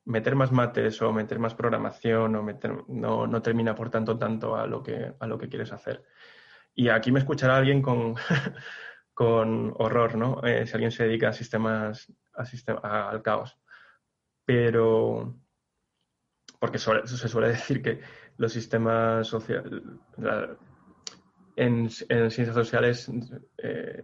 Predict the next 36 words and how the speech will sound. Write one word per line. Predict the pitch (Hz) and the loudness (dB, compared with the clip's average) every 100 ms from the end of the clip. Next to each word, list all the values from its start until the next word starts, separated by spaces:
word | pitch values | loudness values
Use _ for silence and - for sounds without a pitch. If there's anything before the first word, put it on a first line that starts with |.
| - | -6
debería | 196 175 | 0 0
ser | - 113 | 0 -2
todo | 123 120 | 2 2
más | 117 117 | 2 0
complicado, | 117 117 117 113 123 127 - | -2 -2 0 2 2 2 2
pero, | 117 113 113 113 113 113 123 139 - - - _ _ _ _ _ | 2 4 4 4 0 -4 -8 -12 -20 -20 -20 _ _ _ _ _
pero | 120 113 | 0 2
igual | 117 131 | 2 0
no | 170 | 0
sé | 180 | -2
hasta | 170 | 0
qué | 147 | 0
punto | 139 139 139 135 120 113 - - _ _ _ _ _ - | 0 -2 0 2 0 -2 -8 -20 _ _ _ _ _ -4
lo | 117 120 | 2 4
es. | 117 - | 4 0
Bueno, | 131 127 | -2 -2
si | - | 0
quieres | 120 - | 0 2
predecir | 131 113 113 - 131 117 | 4 6 4 2 0 0
lo | 110 | -2
que | |
va | 104 | -4
a | - | -6
pasar | - 113 | -6 -2
mañana, | 113 117 127 | 0 0 -4
sí, | 127 127 117 - | -4 -4 -4 -6
pero | 107 | -10
si | - | -8
quieres | 117 117 | -10 -8
explicar | 117 - 120 123 123 120 | -10 -8 -4 0 0 2
lo | 113 | 0
que, | 110 117 113 _ _ _ _ _ _ _ - | 0 -2 -2 _ _ _ _ _ _ _ -4
lo | 117 | 0
que | 120 | 0
ha | |
pasado | 123 123 120 120 120 117 117 - | 0 0 2 4 4 6 4 0